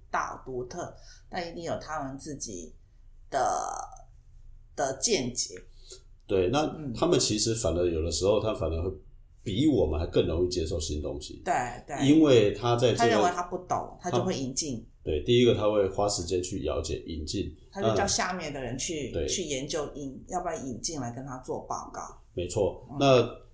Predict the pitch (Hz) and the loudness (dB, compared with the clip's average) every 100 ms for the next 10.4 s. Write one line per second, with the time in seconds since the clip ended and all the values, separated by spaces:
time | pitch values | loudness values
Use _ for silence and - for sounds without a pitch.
0 | - - - - 170 127 139 135 135 135 | -20 -20 2 8 8 8 4 4 4 2
1 | - 135 123 110 98 92 92 - 143 143 | 2 4 6 6 4 2 0 0 0 0
2 | 135 131 131 107 110 113 104 104 92 85 | 2 4 4 4 4 4 2 -2 -2 -2
3 | 117 131 123 131 120 120 120 117 113 - | -2 -2 0 -2 -2 0 0 0 -2 -2
4 | 107 90 87 101 98 82 76 107 104 92 | -2 -2 -2 -6 -6 -8 -4 -2 -2 -2
5 | 85 82 85 78 - 90 87 87 85 82 | -4 -6 -6 -6 -4 -4 -2 -4 -4 -6
6 | 82 - - 87 - 71 - - - - | -8 -10 -8 -8 -6 -6 -6 -14 -20 -20
7 | - - 170 139 - 247 294 349 339 320 | -14 -8 -6 -6 -6 -4 -4 -4 -4 -4
8 | 285 262 254 254 247 165 214 151 135 - | -6 -4 -4 -4 -4 -4 -4 -6 -6 -6
9 | 214 - 123 78 143 156 175 131 - - | -6 0 2 2 2 4 4 4 0 0
10 | 160 170 - - | 2 2 0 -2